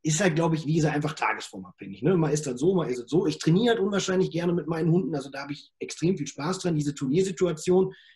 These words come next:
Klar, ich möchte gerne auch mal irgendwann wieder, jetzt auch mit Loki in den V K drei, das ist jetzt durch Corona alles ein bisschen schwierig, aber, ähm,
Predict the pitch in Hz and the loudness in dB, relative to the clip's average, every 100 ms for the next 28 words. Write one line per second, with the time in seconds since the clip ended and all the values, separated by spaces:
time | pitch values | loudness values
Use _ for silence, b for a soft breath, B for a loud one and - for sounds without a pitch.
0 | B 127 156 147 151 151 143 143 143 131 | B 2 2 4 2 2 0 2 2 2
1 | 147 156 143 156 160 147 143 151 147 123 | 2 2 2 4 4 2 2 4 2 2
2 | 131 123 120 123 156 - 185 156 151 147 | -4 -4 -6 0 0 2 2 2 0 -2
3 | 143 131 139 139 127 - 127 131 127 123 | -6 -8 -4 -4 -4 -8 -8 -8 -8 -6
4 | 131 147 123 127 127 123 - 104 - 202 | 0 0 0 -6 -6 -8 -8 -12 -6 -2
5 | 220 - 151 151 B B B _ 147 156 | 0 0 -2 -2 B B B _ 2 4
6 | 151 | 4